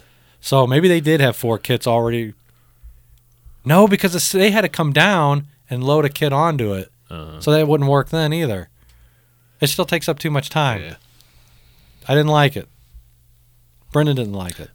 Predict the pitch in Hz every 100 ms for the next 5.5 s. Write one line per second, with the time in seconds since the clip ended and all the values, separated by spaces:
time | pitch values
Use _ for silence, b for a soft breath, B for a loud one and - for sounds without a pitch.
0 | - 104 123 127 113 110 104 98 - 107
1 | - 101 98 95 95 95 95 90 - 92
2 | 90 90 85 95 95 - 92 92 95 95
3 | 90 85 85 85 - 87 - - 262 196
4 | 233 220 202 240 311 196 381 370 302 320
5 | 359 370 277 170 98